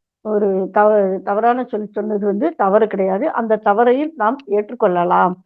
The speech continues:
எனவே அது வந்து வழு அமைதின்னு சொல்லுவோம். இது மரபு சொல் இது. அதனை மாறியதனால் மரபு வழு அமைதி. அடுத்ததாக யாப்பின் உறுப்புகள் எத்தனை? ஆறு. என்னன்னா எழுத்து, அசை, சீர், தலை, அடி, தொடை ஆகிய ஆறும்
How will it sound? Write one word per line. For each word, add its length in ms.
எனவே 300
அது 260
வந்து 260
வழு 360
அமைதின்னு 400
சொல்லுவோம். 400
இது 200
மரபு 580
சொல் 280
இது. 440
அதனை 260
மாறியதனால் 640
மரபு 520
வழு 400
அமைதி. 760
அடுத்ததாக 580
யாப்பின் 380
உறுப்புகள் 600
எத்தனை? 680
ஆறு. 760
என்னன்னா 520
எழுத்து, 600
அசை, 640
சீர், 600
தலை, 560
அடி, 600
தொடை 420
ஆகிய 320
ஆறும் 560